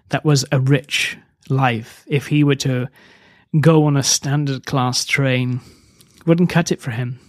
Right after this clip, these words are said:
But by going into that first class carriage, it would give him that mentality that he had to bring his A game. He had to be amongst these people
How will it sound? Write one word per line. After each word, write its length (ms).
But 120
by 120
going 320
into 200
that 180
first 400
class 580
carriage, 720
it 140
would 240
give 240
him 260
that 200
mentality 800
that 220
he 440
had 380
to 220
bring 240
his 200
A 240
game. 340
He 140
had 160
to 180
be 300
amongst 420
these 240
people 600